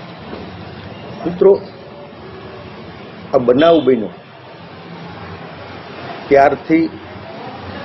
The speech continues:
દીકરી ઘરે સલામત આવી, ત્યાં સુધીમાં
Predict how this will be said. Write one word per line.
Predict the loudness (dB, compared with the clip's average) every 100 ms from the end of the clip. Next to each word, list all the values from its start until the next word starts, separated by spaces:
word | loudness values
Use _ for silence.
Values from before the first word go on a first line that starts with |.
| 0 4
દીકરી | 4 6 4 6
ઘરે | 8 8
સલામત | 8 6 8 8 4 0
આવી, | -4 -6 -12 -18 -20 -20 -18 -18 -16 -18 -18 -18 -16 -16 -14 -14 2
ત્યાં | 8 8 8 4
સુધીમાં | 2 4 6 6